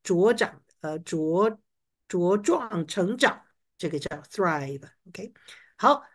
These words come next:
我们来看下一章哈，下一章 <coughs> Proverbs 哈，Proverbs，下面一章是这个 Proverbs 的twelve，呃，呃，这个是二十九，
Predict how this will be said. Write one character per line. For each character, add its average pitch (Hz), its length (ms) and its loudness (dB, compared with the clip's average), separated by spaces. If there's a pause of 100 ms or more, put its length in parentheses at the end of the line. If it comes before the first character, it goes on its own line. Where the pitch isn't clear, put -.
(140)
我 220 60 -6
们 214 100 6
来 233 140 6
看 247 260 4
下 240 300 2
一 208 100 4
章 202 320 2
哈， 202 400 -2
下 220 220 -4
一 196 100 0
章 202 240 0 (1040)
<coughs> - 480 8
Proverbs - 640 4
哈， 170 320 -4
Proverbs， - 520 -4 (220)
下 190 300 -2
面 185 180 0
一 185 60 -2
章 185 260 -2
是 180 300 -2
这 170 160 -4
个 147 360 -4 (300)
Proverbs 233 460 4
的 151 260 0
twelve， 175 580 2
呃， 165 280 -8 (800)
呃， 208 140 0
这 277 140 -2
个 269 100 0
是 247 160 0
二 262 140 0
十 214 180 -2
九， 143 500 -2